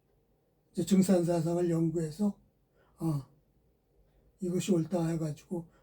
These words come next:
어, 제가 몰입하게 된 것입니다. 그래서 앞으로는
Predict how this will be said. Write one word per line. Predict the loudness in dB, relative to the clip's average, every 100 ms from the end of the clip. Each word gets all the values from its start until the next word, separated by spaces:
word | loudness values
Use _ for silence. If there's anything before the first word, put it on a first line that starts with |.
| _ -16
어, | -16 -18 _ _ _ _ _ _ _ _ _ _ _ _ -20
제가 | -4 0 2
몰입하게 | 4 2 2 0 -2 -2
된 | -4 -4
것입니다. | -8 -12 -12 -12 -16 -20 _ _ _ _ _ _ _ _ _ _ _ _ _ _ _ _
그래서 | -12 -4 -4 -4 _ _ _ _ _ _ _ _ _ _ _ _ _ _ _ _ _ _ _ _ _ _ _ _ _ _ _ _ _ _ _ _ _ _ _ _ _ _ _ _ _ _ _ _
앞으로는 | -4 0 4 6 6 4